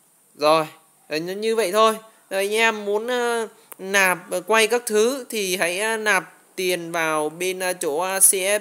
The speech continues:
chấm mobi. Rồi, chúng ta sẽ quay lại trang chủ và xem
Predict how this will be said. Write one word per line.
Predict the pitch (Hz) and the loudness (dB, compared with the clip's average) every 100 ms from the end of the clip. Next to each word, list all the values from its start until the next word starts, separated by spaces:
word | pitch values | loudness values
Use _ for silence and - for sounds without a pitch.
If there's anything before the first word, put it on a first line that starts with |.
| 208 | -2
chấm | 190 185 214 208 202 202 - _ _ - | -6 -4 -4 -2 -4 -6 -16 _ _ -8
mobi. | 190 185 214 208 - - _ - _ - _ _ _ _ _ _ _ _ _ _ _ _ _ _ _ _ - | -6 -4 -4 -4 -6 -18 _ -20 _ -20 _ _ _ _ _ _ _ _ _ _ _ _ _ _ _ _ -4
Rồi, | 151 147 139 135 _ _ | 0 2 0 -6 _ _
chúng | 139 | -8
ta | 175 156 | -4 -4
sẽ | 156 139 151 151 | -4 -6 -6 -6
quay | 156 151 | -2 -2
lại | 151 143 117 - | 0 -4 -8 -6
trang | 151 147 143 | -6 -6 -10
chủ | 131 120 147 | -10 -8 -6
và | 156 139 127 | -6 -6 -8
xem | 120 151 143 | -6 -6 -6